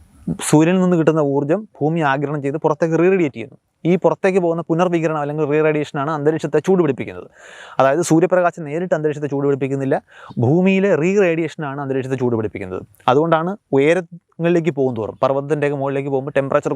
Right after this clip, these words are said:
കുറഞ്ഞു വരുന്നതിന് കാരണം ആ ഹീറ്റിൻ്റെ സോഴ്സ് എന്ന് പറയുന്നത് താഴെ ഭൂമിയുടെ ഉപരിതലമാണ് എന്നുള്ളത് കൊണ്ടാണ്.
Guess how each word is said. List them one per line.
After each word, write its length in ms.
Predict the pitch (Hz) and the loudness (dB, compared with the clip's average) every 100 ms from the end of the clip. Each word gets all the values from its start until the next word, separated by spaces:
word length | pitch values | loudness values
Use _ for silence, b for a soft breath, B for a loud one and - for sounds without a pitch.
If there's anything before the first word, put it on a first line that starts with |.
| 131 | 0
കുറഞ്ഞു 220 | 139 156 | 0 -2
വരുന്നതിന് 280 | 147 147 139 | -2 -2 0
കാരണം 240 | 131 127 135 b b b b 127 | 0 -2 -12 b b b b 0
ആ 20 | 143 143 | 0 0
ഹീറ്റിൻ്റെ 360 | 156 165 180 160 | -2 2 0 2
സോഴ്സ് 320 | 165 196 214 | 2 2 0
എന്ന് 100 | 208 151 | -4 -4
പറയുന്നത് 260 | 127 131 147 131 | -4 -8 -4 -2
താഴെ 240 | 131 147 127 | 0 0 -4
ഭൂമിയുടെ 320 | 147 160 156 135 | -4 0 0 2
ഉപരിതലമാണ് 500 | 165 190 175 143 139 | 2 2 2 -4 -8
എന്നുള്ളത് 260 | 135 113 110 | -6 -4 -4
കൊണ്ടാണ്. 260 | 98 98 | -6 -10